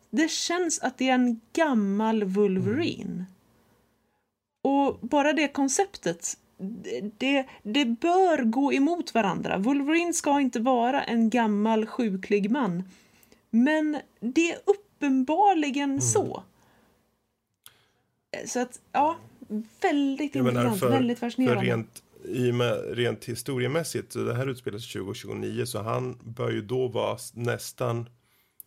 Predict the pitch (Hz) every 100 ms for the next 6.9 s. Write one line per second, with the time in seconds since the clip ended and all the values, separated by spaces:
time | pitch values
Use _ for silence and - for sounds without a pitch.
0 | - 101 98 127 131 - - - 110 131
1 | 120 135 156 - - 120 113 110 117 160
2 | 110 104 101 110 - 202 208 220 254 113
3 | 110 107 107 - 117 - 120 120 - -
4 | 147 147 - - 62 - 69 - - -
5 | - - - 110 120 113 110 101 113 -
6 | 110 110 110 101 - 117 110 143 117